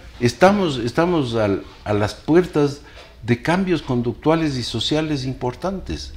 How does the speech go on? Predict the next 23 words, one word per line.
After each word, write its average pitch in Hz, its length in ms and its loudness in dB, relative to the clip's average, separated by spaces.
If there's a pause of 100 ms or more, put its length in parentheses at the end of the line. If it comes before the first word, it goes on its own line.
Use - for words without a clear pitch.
(280)
Porque - 180 -4
hay 190 60 2
mucha 220 240 -2
gente 185 320 -6
que 143 420 -2 (200)
realmente 226 760 -2 (300)
está 190 320 -2
casi 190 260 -2
convencido 165 640 -4
de 127 120 -8
que 139 100 -4
los 131 220 -2
siete 127 280 -2
mil 170 220 0
que 147 100 0
tiene 147 540 -4
en, 120 320 -6
en 113 240 -2
el 104 100 -4
Facebook 175 460 -6
son 185 200 -6
sus - 140 -12
amigos, 160 560 -4